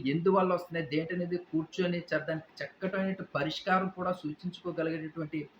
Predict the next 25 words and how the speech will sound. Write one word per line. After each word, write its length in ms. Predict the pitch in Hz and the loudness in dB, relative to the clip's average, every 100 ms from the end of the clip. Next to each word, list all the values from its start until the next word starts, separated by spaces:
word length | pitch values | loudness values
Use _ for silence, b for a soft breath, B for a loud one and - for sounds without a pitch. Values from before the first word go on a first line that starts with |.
| B - | B -6
అద్భుతమైనటువంటి 800 | 127 - 170 190 196 196 185 165 | -4 -2 -2 0 0 0 0 0
నైపుణ్యం 540 | 127 147 156 214 214 190 | 2 2 2 0 0 0
కూడా 180 | 196 185 | 0 2
వీళ్ళకి 280 | 175 175 170 | 2 2 -4
ఉంటుంది. 320 | 170 175 160 - - - | -2 -2 -2 -6 -16 -2
అలాగే 200 | 147 202 208 | 2 4 4
పిల్లల్ని 360 | 151 170 190 | 2 4 4
కూడా 160 | 202 190 | 4 2
well 240 | 147 165 165 | 4 2 2
ఎడ్యుకేటెడ్‌గా 580 | 143 156 156 180 180 190 | -4 -4 -4 -4 -4 0
బాగా 240 | 156 160 180 | 2 2 0
చదివించుకుంటారు. 840 | - 135 160 190 - 185 185 175 156 - B B - | -4 -2 -2 -2 -2 -4 0 0 0 -8 B B 2
చదువులే 420 | 156 165 190 208 190 | 4 6 6 6 4
జీవితంలో 480 | - 160 175 190 208 208 | 4 4 4 2 2 2
చాలా 220 | 165 170 | 2 2
ముఖ్యమైనటువంటి 760 | 151 147 180 185 185 180 185 185 | 0 -4 -2 2 2 2 0 0
వీళ్ళు 200 | 170 151 | 0 0
బాగా 240 | 143 156 185 | 2 4 2
నమ్ముతారు. 460 | 147 156 170 190 165 | 0 -4 -2 0 0
ఎందుకంటే 380 | 151 175 190 196 | -2 -4 -6 -6
చిన్నప్పటి 600 | - 165 185 - 190 190 | -8 -4 -2 -2 -8 -8
నుంచి 220 | 190 180 | -10 -8
కూడా 200 | 175 170 151 | -4 -2 2
బాగా 220 | 156 151 - | 0 0 -6
కష్టాల్లోంచి, 840 | 147 - 185 185 175 156 143 - | -8 -4 2 4 4 0 -4 -16